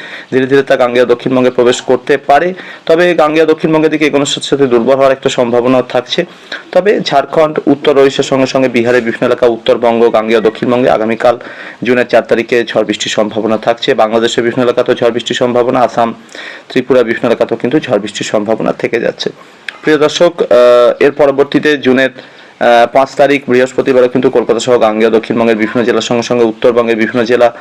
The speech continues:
বাংলাদেশ, ত্রিপুরা, আসামের বিভিন্ন জায়গায় এবং সেই সাথে বিহার, ঝাড়খণ্ড, ওড়িশার বিভিন্ন জায়গাতে কিন্তু অ্যাক্টিভিটি চলার সম্ভাবনা রয়েছে।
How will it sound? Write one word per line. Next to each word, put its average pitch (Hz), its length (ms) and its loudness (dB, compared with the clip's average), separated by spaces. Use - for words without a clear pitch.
বাংলাদেশ, 120 400 2
ত্রিপুরা, 123 320 2
আসামের 120 260 -2
বিভিন্ন 117 280 -4
জায়গায় 131 300 0
এবং 120 120 -4
সেই 120 160 -8
সাথে - 120 -8
বিহার, 117 220 0
ঝাড়খণ্ড, 117 340 -2
ওড়িশার 117 260 0
বিভিন্ন 110 220 -6
জায়গাতে 113 240 -2
কিন্তু 120 180 -4
অ্যাক্টিভিটি 107 380 -6
চলার 104 260 0
সম্ভাবনা 110 480 -2
রয়েছে। - 300 -4